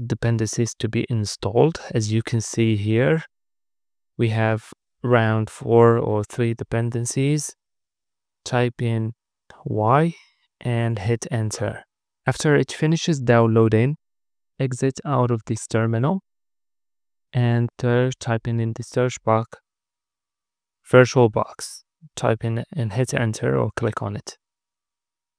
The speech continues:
As you can see, we have installed VirtualBox successfully. Now it's fully functional.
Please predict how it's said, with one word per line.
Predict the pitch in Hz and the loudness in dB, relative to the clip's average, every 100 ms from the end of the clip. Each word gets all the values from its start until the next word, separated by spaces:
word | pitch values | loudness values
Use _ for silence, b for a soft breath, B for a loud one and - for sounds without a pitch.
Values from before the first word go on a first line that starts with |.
| _ _ - | _ _ -6
As | 123 120 | 0 0
you | |
can | 120 120 | 0 -2
see, | - 139 | 0 0
we | 160 | 2
have | 120 117 | 2 2
installed | 127 113 - 110 110 | 0 -2 2 2 2
VirtualBox | 107 127 - 147 - 113 - - - | -2 -4 0 2 4 2 0 -8 -8
successfully. | - 127 - 117 - - 101 117 170 160 _ b b b b _ _ _ _ - | -10 -6 0 0 -2 -4 -2 -2 -2 -8 _ b b b b _ _ _ _ -4
Now | 113 117 117 113 113 - | 0 4 6 6 4 0
it's | - 110 - | -6 -4 -6
fully | - 147 | -2 -2
functional. | 147 143 - 123 123 127 120 | -2 -4 -4 -2 0 0 -4